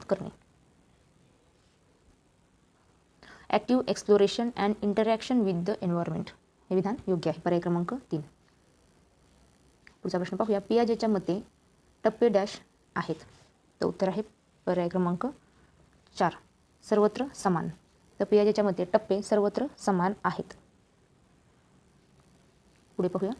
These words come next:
पियाजेच्या संज्ञानात्मक विकासाच्या सिद्धांतानुसार शिक्षकाने सात ते अकरा वयोगटातील विद्यार्थ्यांना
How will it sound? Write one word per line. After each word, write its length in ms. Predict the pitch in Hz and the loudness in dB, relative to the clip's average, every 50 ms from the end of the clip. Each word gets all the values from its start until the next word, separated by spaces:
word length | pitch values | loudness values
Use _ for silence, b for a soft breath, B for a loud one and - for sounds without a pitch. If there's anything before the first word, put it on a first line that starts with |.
| - _ _ _ _ _ _ _ _ _ _ _ _ _ _ _ _ _ _ _ _ _ _ _ _ - - _ | -12 _ _ _ _ _ _ _ _ _ _ _ _ _ _ _ _ _ _ _ _ _ _ _ _ -20 -6 _
पियाजेच्या 480 | 226 226 233 247 247 247 233 - 247 247 | 4 6 6 6 6 4 2 0 -2 0
संज्ञानात्मक 580 | - 214 185 196 202 202 202 202 214 214 208 | 2 2 2 2 2 0 0 0 -2 -2 -2
विकासाच्या 500 | 190 185 - 185 175 185 180 - - 202 | -2 -2 -2 -2 -2 -2 -4 -4 -4 -4
सिद्धांतानुसार 800 | 196 - 180 175 185 175 175 175 175 175 185 208 - - 180 - | -4 -4 -6 -4 -4 -6 -6 -4 -4 -2 -2 -4 -4 -4 -6 -6
शिक्षकाने 580 | - 214 - - 233 226 233 214 208 185 185 | -6 -8 -6 -6 -6 -2 0 0 0 0 -2
सात 180 | 185 - 214 214 | -2 -2 -4 -4
ते 280 | - - - 208 208 - | -4 -4 -4 -4 -2 0
अकरा 240 | - 190 - 196 190 | -2 -2 0 -2 -2
वयोगटातील 580 | 185 185 180 175 180 175 185 180 170 - 185 180 | 0 -2 -2 -2 -2 -2 -2 -4 -4 -4 -4 -4
विद्यार्थ्यांना 580 | 180 180 - - 175 170 - 196 214 190 180 | -4 -6 -4 -6 -6 -4 -2 -2 0 0 -2